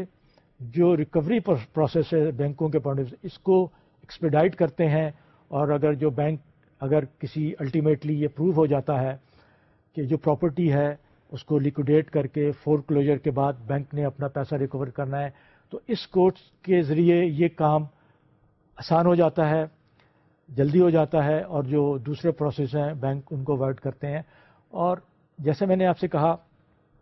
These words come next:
اس کے قیام سے چونکہ دونوں پارٹیز کو موقع ملتا ہے، آ، کورٹ میں جا کر اپنا کیس پلیڈ کرنے کا، تو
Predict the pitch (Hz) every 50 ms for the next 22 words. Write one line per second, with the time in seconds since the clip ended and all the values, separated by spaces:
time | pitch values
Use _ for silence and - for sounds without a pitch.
0 | _ _ _ _ _ _ _ _ _ - 180 - - _ _ - 202 202 202 196
1 | 196 170 156 143 147 160 165 - - 175 165 - 170 143 - 175 170 170 165 -
2 | _ _ _ _ _ _ _ - 123 147 165 190 - - 165 160 156 175 156 -
3 | 175 151 139 143 135 - 180 170 156 151 139 - 165 147 147 151 151 147 - _
4 | _ _ _ _ _ _ - 143 135 135 - 151 151 147 143 151 151 135 143 143
5 | 143 143 151 143 147 160 - - 135 - - 151 135 - 151 147 135 - - 147
6 | 143 147 135 - 143 135 135 143 139 - 147 156 156 - _ _ _ _ _ _
7 | 247